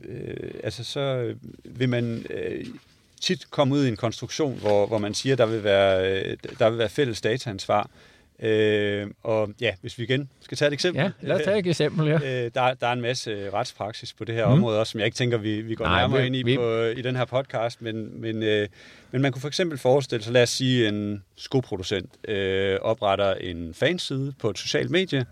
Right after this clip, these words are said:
Speaker 1: og, øh, det her sociale medie, de har nogle, øh, analyseværktøjer, som, øh, skoproducenten gør brug af. Øh, og de her analyseværktøjer, de kan så vise, øh, de kan give statistiske oplysninger om, om brugerne,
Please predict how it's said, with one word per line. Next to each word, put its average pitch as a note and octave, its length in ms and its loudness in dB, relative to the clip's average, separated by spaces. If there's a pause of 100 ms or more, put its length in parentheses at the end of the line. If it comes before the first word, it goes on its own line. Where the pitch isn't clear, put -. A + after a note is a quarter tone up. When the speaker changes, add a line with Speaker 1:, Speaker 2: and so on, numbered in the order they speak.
(500)
Speaker 1:
og, C3+ 380 2
øh, B2 160 0
det B2 120 -6
her D3+ 120 -2
sociale C3 340 -2
medie, C3+ 320 -4
de C#3+ 160 -8
har C3+ 200 2
nogle, F#2 440 -2
øh, F2 220 -4
analyseværktøjer, A#2+ 1040 0 (160)
som, F#2+ 400 0
øh, E2+ 440 0
skoproducenten G#2 960 -4 (120)
gør G2+ 100 -4
brug F3 280 -2
af. D#3 140 -2 (640)
Øh, A#2 760 2 (340)
og B2 220 -4
de D3+ 60 0
her D3+ 100 6
analyseværktøjer, B2+ 960 0
de B2 140 -4
kan C#3 120 -8
så D3+ 100 -2
vise, C3+ 520 -2 (560)
øh, A2+ 240 2
de A2 160 -2
kan B2 120 -6
give C#3 100 -2
statistiske - 600 -6
oplysninger A2 600 2
om, F2+ 440 -2
om F#2+ 160 -4
brugerne, D#3 540 0